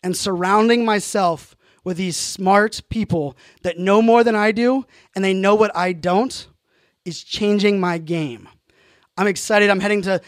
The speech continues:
the National Speakers Association event this weekend. My podcast episode next week will be a little bit about what I learned there, what, what, what, what I can take from the future of speaking, future of digital events, how virtual reality and augmented reality are gonna disrupt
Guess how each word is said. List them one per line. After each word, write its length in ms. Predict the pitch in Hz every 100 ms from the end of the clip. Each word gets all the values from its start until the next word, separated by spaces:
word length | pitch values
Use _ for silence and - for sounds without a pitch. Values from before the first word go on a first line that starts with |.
| -
the 100 | 190
National 380 | 185 214 208 214
Speakers 340 | - 220 214 185
Association 720 | 175 190 175 190 180 190 180
event 280 | 185 180
this 160 | 185 175
weekend. 420 | 190 185 190 180 - - -
My 100 | 196
podcast 440 | 214 202 214 196
episode 420 | 196 185 - 190 214
next 300 | 180 190 -
week 220 | 190 185 - - -
will 80 |
be 80 | 180
a 80 | 190
little 180 | 208 202
bit 100 | 202
about 200 | 190 185
what 160 | 202
I 100 | 196
learned 360 | 190 196 196 180
there, 340 | 190 190 185 - - -
what, 200 | 208 _ -
what, 180 | 185 196
what, 140 | 208
what 140 | 208 220
I 80 |
can 160 | 202 190
take 280 | - 208 -
from 140 | 185
the 100 | 185
future 380 | - 220 214 196
of 100 | 180
speaking, 540 | - 220 208 190 170 - - _
future 380 | - 226 220 196
of 160 | 160
digital 340 | 202 190 196 180
events, 480 | 170 196 170 - - - -
how 140 | 202
virtual 380 | 160 208 - 202
reality 480 | 196 175 196 196 180
and 100 | 175
augmented 440 | 175 196 196 185
reality 520 | 185 180 175 175 175
are 40 | 170
gonna 200 | 180 170
disrupt 580 | 151 185 170 185 180